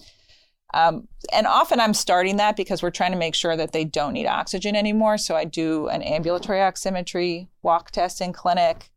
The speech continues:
They don't need oxygen and with exertion. So then I do a nocturnal oximetry, which is, of course, not a great sleep study. It just gives me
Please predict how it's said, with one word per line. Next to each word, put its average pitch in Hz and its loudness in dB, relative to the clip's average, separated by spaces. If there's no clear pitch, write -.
They 170 -2
don't 180 2
need 175 0
oxygen 165 0
and 156 -2
with 170 0
exertion. 220 2
So 196 0
then 165 0
I 160 0
do 160 -2
a 151 -2
nocturnal 208 0
oximetry, 185 0
which 160 -4
is, 143 -8
of - -10
course, 151 -2
not 156 0
a 147 -4
great 147 -2
sleep 247 -2
study. 196 2
It 175 -2
just - -6
gives 165 -2
me 151 -10